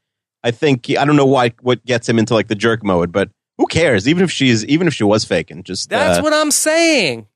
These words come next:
Speaker 1: Yeah.
Speaker 2: At least she ma-, she cared enough about him to want to put forth an effort.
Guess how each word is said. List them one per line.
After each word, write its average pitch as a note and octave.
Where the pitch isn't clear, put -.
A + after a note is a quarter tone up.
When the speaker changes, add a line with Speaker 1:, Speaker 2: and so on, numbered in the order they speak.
Speaker 1:
Yeah. F#2+
Speaker 2:
At G#3+
least G#3+
she A3
ma-, F#3+
she G3
cared B3+
enough F#3
about D#3+
him C#3
to F#3
want D#3+
to E3+
put E3+
forth D#3+
an C#3+
effort. -